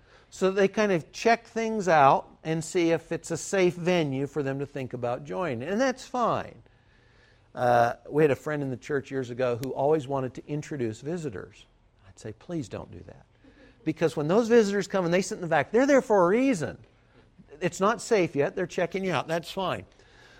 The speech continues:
But the truth is, in the end, you can't live like that. You can observe from the border for a while, but you have to find a place to knit in, to plug in. And at that point, we want to be intentionally personal.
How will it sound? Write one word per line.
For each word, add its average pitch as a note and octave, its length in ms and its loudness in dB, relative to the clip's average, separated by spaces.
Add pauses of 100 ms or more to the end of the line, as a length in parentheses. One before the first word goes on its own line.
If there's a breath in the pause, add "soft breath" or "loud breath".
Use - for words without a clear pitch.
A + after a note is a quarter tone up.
But G3 160 2
the G3 100 2
truth C#4+ 400 -2
is, G3 140 0
in G3+ 160 2
the F3 200 0
end, G#3 380 0
you A#3+ 100 0
can't G3 360 -4
live G#3+ 260 4
like C3 380 2
that. E2 320 -8 (340)
You G3+ 200 -2
can A3+ 180 -4
observe D#3+ 500 2
from D3 300 -4
the A#2 140 0 (540)
border E3 460 8
for C3 160 -4
a A#2+ 80 2
while, D#3 500 2
but B2+ 240 -4
you C4 60 -2
have B3+ 100 -4
to F3 80 -10
find C3+ 240 -6
a B2+ 60 -6
place - 420 -8 (100)
to A#2+ 100 -10
knit F#2+ 240 -6
in, G3+ 320 -6 (300)
to D3 60 -6
plug G#2+ 360 -4
in. F3 420 -10 (420 soft breath)
And D3 140 -2
at D3+ 80 -4
that A3+ 320 0
point, D#3+ 260 0
we D#3+ 140 0
want E3+ 240 -2
to D#3+ 60 -12
be C#3+ 160 -4
intentionally C#3+ 840 -4
personal. D#3 680 -10